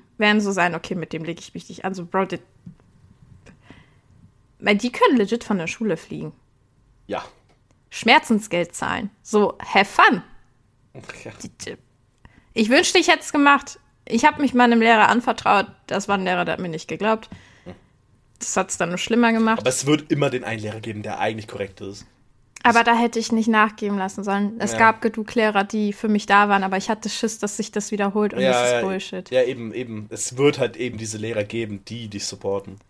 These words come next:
Speaker 2: Weil nicht
Speaker 1: Oder
Speaker 2: jeder Lehrer ist böse.
Speaker 1: Schule wechseln. Ich wünschte, das hätte ich auch gemacht.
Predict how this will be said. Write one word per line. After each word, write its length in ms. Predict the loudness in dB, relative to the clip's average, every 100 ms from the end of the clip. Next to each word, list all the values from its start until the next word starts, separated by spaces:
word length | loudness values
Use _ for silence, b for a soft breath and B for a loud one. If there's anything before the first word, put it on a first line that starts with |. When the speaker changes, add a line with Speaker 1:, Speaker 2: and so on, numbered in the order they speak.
| _ _ -10
Speaker 2:
Weil 100 | -6
nicht 120 | 4
Speaker 1:
Oder 280 | 6 6 4
Speaker 2:
jeder 120 | 2
Lehrer 100 | -4
ist 100 | -6
böse. 340 | -8 -10 -10 -16 -20 _ _ _ _ _ _
Speaker 1:
Schule 360 | -4 0 0 -2
wechseln. 340 | -6 -8 -12 -16 _ -16 -14 -16 -16 -8
Ich 160 | -4 2
wünschte, 220 | 2 2
das 120 | -2 -2
hätte 100 | -6
ich 80 |
auch 120 | -6 -6
gemacht. 260 | -8 -8